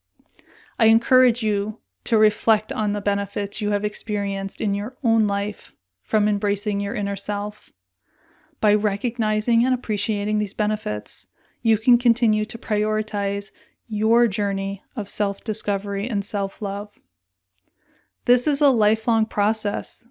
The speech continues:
that can bring immense joy and fulfillment to your life.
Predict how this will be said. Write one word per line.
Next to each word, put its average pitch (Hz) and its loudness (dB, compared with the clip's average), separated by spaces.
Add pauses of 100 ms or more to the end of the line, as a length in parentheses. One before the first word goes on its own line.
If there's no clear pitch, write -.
that 208 2
can 208 0
bring 208 -4
immense 208 0
joy 196 -4
and 202 -2
fulfillment 202 -2
to 214 0
your 196 2
life. 196 -4